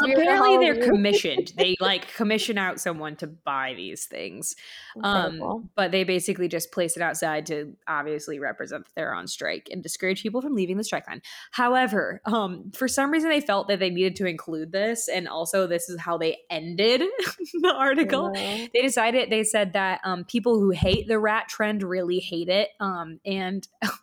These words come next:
Speaker 2: one location we were at, an irate lady came out and started stabbing it with a butcher
Speaker 1: <gasps>
Speaker 2: knife.
Speaker 1: Oh,
Speaker 2: "There are
Speaker 1: no.
Speaker 2: scars right here," he points to the scars on the rat, "where it had to be stitched
Speaker 1: <laughs>
Speaker 2: up and put back together to work again."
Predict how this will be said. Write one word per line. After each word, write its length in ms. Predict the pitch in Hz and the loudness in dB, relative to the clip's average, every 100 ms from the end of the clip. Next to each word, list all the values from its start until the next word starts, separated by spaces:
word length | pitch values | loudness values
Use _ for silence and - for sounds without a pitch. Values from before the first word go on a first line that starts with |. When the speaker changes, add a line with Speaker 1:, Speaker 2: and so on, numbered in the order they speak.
| _ - | _ -2
Speaker 2:
one 160 | 247 | 0
location 360 | 254 247 240 208 | 2 2 0 0
we 140 | 214 | 0
were 180 | 202 - | 2 2
at, 200 | 190 180 185 | 0 0 -2
an 60 | |
irate 500 | - 196 214 233 - | -2 0 2 2 2
lady 380 | 190 190 175 170 | 0 0 2 0
came 340 | - 180 175 202 | -2 -2 -2 -2
out 200 | 165 156 165 | -2 -2 -2
and 80 | |
started 300 | 170 165 143 | -4 -4 -4
stabbing 580 | - - 208 214 180 160 | -4 -2 0 2 2 0
it 160 | 139 143 | -2 -2
with 160 | 170 | -2
a 60 | 185 | -2
butcher 340 | 185 233 180 | -2 -2 -2
Speaker 1:
<gasps> 0 | |
Speaker 2:
knife. 460 | 151 120 - - - - - | -4 -4 -4 -6 -12 -14 -8
Speaker 1:
Oh, 140 | 247 | -4
Speaker 2:
"There 140 | 220 220 | 2 2
are 20 | |
Speaker 1:
no. 40 | |
Speaker 2:
scars 420 | 220 - 285 311 262 | 4 4 4 4 4
right 180 | 240 208 | 2 2
here," 300 | 240 160 156 | 2 2 0
he 160 | 190 | -2
points 320 | - 156 156 | 0 -2 -2
to 60 | 185 | -4
the 100 | 175 | -4
scars 320 | - 190 170 | -2 0 0
on 120 | 175 | -2
the 100 | 175 | -4
rat, 280 | 170 170 - | -2 0 0
"where 140 | 202 208 | 2 2
it 40 | |
had 100 | 226 | 2
to 80 | 226 | 2
be 80 | 233 | 0
stitched 440 | 208 277 392 - | 0 2 0 2
Speaker 1:
<laughs> 40 | 240 | 2
Speaker 2:
up 180 | 226 - | 2 0
and 160 | 233 214 | -2 0
put 160 | 202 | 0
back 200 | 208 208 | 0 -2
together 340 | 226 208 185 175 | -2 0 0 0
to 100 | 196 | 0
work 220 | 220 220 | 0 0
again." 460 | 220 170 131 185 | -2 -2 -2 -6